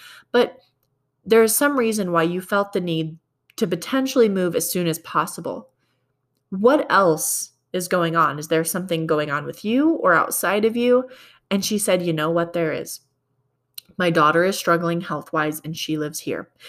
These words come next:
And I can't keep driving two hours back and forth. And I feel like if I was here, I'd make a better difference in her life, and I could help her more."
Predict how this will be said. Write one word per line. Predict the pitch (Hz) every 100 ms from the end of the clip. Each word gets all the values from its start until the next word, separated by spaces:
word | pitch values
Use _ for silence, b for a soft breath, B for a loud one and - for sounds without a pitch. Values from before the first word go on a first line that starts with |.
| B -
And | 165
I | 156
can't | 170 214 -
keep | - 220
driving | 208 180 156 151
two | - 170
hours | 160 151 156
back | 156 151
and | 165 165
forth. | 156 151 -
And | 156
I | 160
feel | 160 175
like | 185
if | 202 202
I | 196
was | 190
here, | - 165 160
I'd | 160 160
make | 151
a | 151
better | 156 151 151
difference | 151 151 143 156 156
in | 165
her | 147
life, | 147 147 165 B B B
and | 165
I |
could | 165 160
help | - 202 -
her | 151
more." | 147 131 -